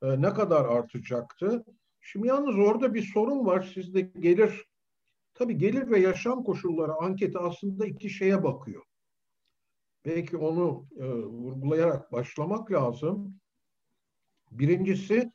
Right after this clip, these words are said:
tabii ki hanelere gelirleri soruluyor. Ama hangi gelirleri soruluyor? Bir yıl önceki gelirleri soruluyor. Çünkü iki bin yirmide yapılan bu ankette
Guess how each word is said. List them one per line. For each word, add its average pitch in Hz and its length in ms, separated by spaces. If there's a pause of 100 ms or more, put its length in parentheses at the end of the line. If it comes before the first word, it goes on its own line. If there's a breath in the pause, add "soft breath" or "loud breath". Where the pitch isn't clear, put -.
(280)
tabii 240 320
ki 208 140
hanelere 175 580
gelirleri 175 580
soruluyor. 120 640
Ama 147 260
hangi 220 340
gelirleri 143 600
soruluyor? 131 760 (320 soft breath)
Bir 160 220
yıl 262 240
önceki 175 580
gelirleri 113 600 (120)
soruluyor. 98 560
Çünkü 139 480 (340 loud breath)
iki 165 320
bin 180 140
yirmide 170 500
yapılan 139 560
bu 160 180
ankette 143 800